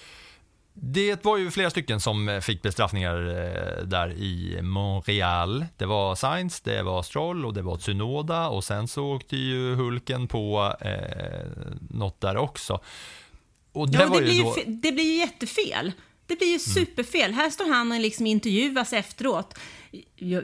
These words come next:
Speaker 2: visst, jag är ganska liten i det här sammanhanget. Jag hinner ändå lägga ut en text och göra klart. Och klockan är ganska sent i vår del av Europa, vilket gör att det inte bara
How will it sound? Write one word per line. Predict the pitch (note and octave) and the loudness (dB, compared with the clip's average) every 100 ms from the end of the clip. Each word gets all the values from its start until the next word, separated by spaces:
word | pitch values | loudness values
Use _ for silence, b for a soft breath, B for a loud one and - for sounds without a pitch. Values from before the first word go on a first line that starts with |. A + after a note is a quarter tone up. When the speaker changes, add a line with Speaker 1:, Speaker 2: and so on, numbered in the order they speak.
| D3+ | -4
Speaker 2:
visst, | - F3 - | -2 -2 -2
jag | F#3 G#3+ D4 | 0 0 2
är | |
ganska | F#4 - F#3 | 0 0 0
liten | F#3 - C4+ | 0 0 0
i | A4 | 2
det | |
här | D3+ | 2
sammanhanget. | D#3+ F3 D#3+ D3+ D3+ E3+ | 0 0 0 0 -2 -2
Jag | |
hinner | E3+ B3+ F4 | 0 2 2
ändå | A#3 | 2
lägga | G3 F#3+ F3+ | 2 2 2
ut | E3+ E3 | 0 0
en | D#3 | 0
text | A#3 - - - | 0 0 -4 -2
och | |
göra | A3 G3 F3+ | 0 2 0
klart. | - G#3 D#4 D#4 | 0 0 0 -2
Och | - | -2
klockan | B3+ F#3 E3+ | -2 0 0
är | |
ganska | E3+ E3 D3+ | 2 0 -4
sent | - G#3 C4+ E4 - | -4 0 0 0 -2
i | C#4 | 0
vår | B3 C4+ | 2 2
del | B3 A#3+ | 2 2
av | A#3 | 2
Europa, | A3+ A#3 A#3 A3 | 0 0 0 0
vilket | A3 A3 F#3+ | 0 -2 0
gör | G3+ F#3 | 2 2
att | F3+ - | 0 0
det | F#3+ | 2
inte | F3+ F3 | 2 2
bara | G3+ G3 F3 E3 - | 0 0 2 0 -4